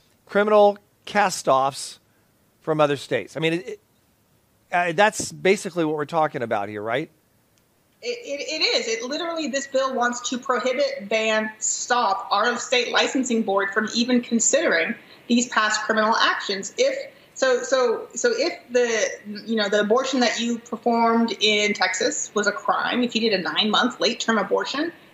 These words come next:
Speaker 2: and it was criminal and you were convicted or you were prosecuted or you were disciplined, and you come to Nevada and say, "Hey, I wanna practice, I wanna set up shop here," our medical licensing board under this bill would not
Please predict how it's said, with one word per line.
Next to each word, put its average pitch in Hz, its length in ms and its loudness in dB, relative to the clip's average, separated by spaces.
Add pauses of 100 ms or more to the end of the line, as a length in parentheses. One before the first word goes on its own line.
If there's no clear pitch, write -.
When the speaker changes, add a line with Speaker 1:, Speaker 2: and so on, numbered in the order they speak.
Speaker 2:
and - 140 0
it 165 80 0
was 165 120 -2
criminal 277 420 0
and - 140 2
you 151 80 -4
were - 80 -8
convicted 247 600 -6
or 185 160 0
you 165 180 -2
were 151 60 -6
prosecuted 302 760 -2
or 196 100 0
you 170 160 0
were 151 80 0
disciplined, 320 580 0 (420)
and 196 180 0
you 247 80 4
come 277 300 0
to 262 160 0
Nevada 214 560 0
and 220 100 -6
say, 220 120 2
"Hey, 311 180 0
I 220 100 2
wanna 226 160 0
practice, 247 480 -2
I 226 140 2
wanna 233 140 0
set 240 180 0
up 247 100 0
shop 226 300 -2
here," 285 360 0 (440)
our 277 240 2
medical 262 360 0
licensing 226 580 -2
board 165 340 0
under 202 200 0
this 240 200 0
bill 262 400 0
would 208 160 0
not 240 240 0